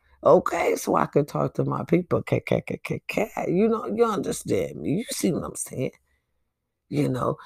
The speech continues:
the one you should be submissive to. The one who always helps you.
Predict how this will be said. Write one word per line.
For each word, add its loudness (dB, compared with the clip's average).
the 2
one 2
you 4
should 4
be -2
submissive -2
to. -8
The 2
one 2
who 2
always 0
helps -10
you. -6